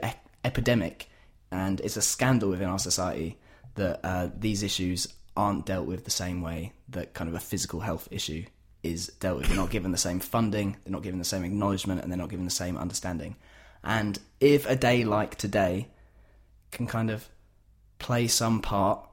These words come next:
in bridging that gap and bringing things back to a better level, then I think we will all be better off for it. So,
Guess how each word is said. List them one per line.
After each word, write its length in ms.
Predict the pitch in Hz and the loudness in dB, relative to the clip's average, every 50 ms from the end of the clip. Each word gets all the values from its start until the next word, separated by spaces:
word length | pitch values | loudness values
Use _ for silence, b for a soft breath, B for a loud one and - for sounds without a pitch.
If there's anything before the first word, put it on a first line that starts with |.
| - - _ - | -20 -20 _ -8
in 420 | - 95 101 98 95 95 95 98 120 - - - - - - - - - - - | -4 -2 -2 0 0 0 0 -2 -4 -8 -16 -20 -20 -20 -20 -20 -20 -20 -18 0
bridging 380 | - 135 127 113 - 110 107 104 | 2 2 4 4 2 0 0 0
that 180 | 98 90 - - | 0 0 0 -2
gap 320 | 110 101 98 - - - - | 0 0 0 -2 -4 -10 -10
and 160 | - 104 101 | -8 -8 -6
bringing 300 | 98 107 107 104 104 101 | -4 -4 -2 -2 -4 -4
things 240 | - 110 104 101 98 | -4 -4 -4 -4 -4
back 220 | - 101 95 - - | -4 -4 -4 -4 -4
to 100 | - 104 | -8 -6
a 40 | |
better 200 | 92 98 85 - | -6 -4 -4 -4
level, 300 | 95 104 101 107 104 92 | -4 -4 -4 -4 -4 -4
then 220 | - - 101 98 87 | -4 -4 -4 -4 -4
I 80 | 76 | -4
think 340 | - - 107 104 - - - - - - _ 110 | -4 -4 -4 -4 -4 -8 -12 -18 -20 -20 _ -4
we 120 | 113 113 | -4 -2
will 120 | 107 104 104 | -2 -2 -2
all 280 | - - 107 107 104 101 | -2 -2 -2 -2 -2 -2
be 140 | 107 104 101 | -2 -4 -2
better 420 | - 101 98 - - 104 95 95 | -2 -4 -4 -2 -4 -2 -2 -2
off 100 | 92 - | -4 -6
for 440 | - - - - 123 123 120 110 90 | -10 -16 -6 -2 0 2 2 2 0
it. 120 | 78 - b b b b b b b b | 0 -4 b b b b b b b b
So, 520 | - - - - 165 143 113 110 117 120 | -4 -2 4 6 8 8 8 8 6 4